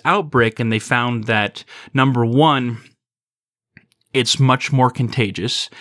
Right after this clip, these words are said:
And number two, it seems to be easily transmissible w-, even amongst the vaccinated. And so, in this case, a large number of vaccinated people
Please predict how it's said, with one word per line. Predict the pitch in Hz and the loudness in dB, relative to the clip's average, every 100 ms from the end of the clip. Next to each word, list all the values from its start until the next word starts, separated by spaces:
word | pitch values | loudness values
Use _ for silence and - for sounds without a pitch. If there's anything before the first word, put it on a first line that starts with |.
| - - | -20 -2
And | 139 | 2
number | 139 135 120 | 2 2 0
two, | 110 - 240 208 135 123 - - - - | -2 -2 2 4 4 0 -6 -20 -20 -8
it | 143 131 | -4 -2
seems | - - 170 170 - | 0 2 2 0 -2
to | 156 | -2
be | 139 127 123 123 - - - | 2 4 4 0 -8 -18 -4
easily | 147 151 143 151 | -2 0 2 2
transmissible | 139 160 139 120 120 117 117 113 107 110 _ _ _ - | 2 0 0 0 0 0 0 2 2 -2 _ _ _ -14
w-, | 127 127 _ _ | -10 -10 _ _
even | 143 147 135 | 2 2 2
amongst | 123 113 110 107 - | 2 2 0 -2 -6
the | 107 | -4
vaccinated. | 110 107 - - - - - - _ - - - _ | -4 -4 -8 -12 -14 -14 -14 -16 _ -20 -20 -20 _
And | 123 117 | -4 -2
so, | 110 - 120 113 110 110 - _ - | -4 0 2 4 2 -2 -10 _ 0
in | 127 | 2
this | 143 - | 4 2
case, | - 123 117 - | 0 0 0 -4
a | 120 | -4
large | 117 120 143 139 | 2 4 2 2
number | 139 123 113 | -2 0 0
of | 110 | 0
vaccinated | 123 135 - 117 113 | -2 -2 -4 -4 -4
people | 120 110 107 98 | -4 -2 -2 -2